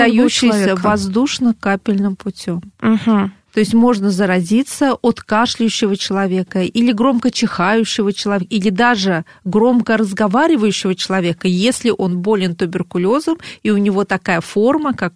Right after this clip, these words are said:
Speaker 2: мы раньше
Speaker 1: Да.
Speaker 2: говорили, открытая форма, да, когда он выделяет эти микобактерии при разговоре, кашле или чихании.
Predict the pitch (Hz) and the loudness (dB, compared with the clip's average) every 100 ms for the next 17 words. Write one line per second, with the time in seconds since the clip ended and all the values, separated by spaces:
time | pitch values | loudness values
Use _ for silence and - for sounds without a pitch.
0 | - 175 156 - _ _ 190 175 - 180 | -6 -6 -6 -12 _ _ 0 0 -2 -2
1 | 202 214 175 170 160 - 185 254 320 247 | 0 2 2 0 -2 -2 -2 0 2 0
2 | 233 - 233 214 190 175 233 - - - | -2 0 0 0 -2 -2 -2 -4 -12 -20
3 | - 185 175 233 247 208 190 190 175 180 | -6 -4 0 0 0 0 -2 -2 -2 0
4 | 220 262 214 190 - 180 170 165 170 - | 0 0 0 -2 -2 -2 -4 -4 -6 -6
5 | - 208 240 233 226 - - 175 170 165 | -2 0 0 -2 -4 -4 -4 -2 -4 -4
6 | 165 170 214 233 190 - 170 196 - 175 | -4 0 2 0 -2 -4 -4 -4 -4 -4
7 | 170 175 - - - 156 165 | -4 -6 -8 -8 -8 -6 -6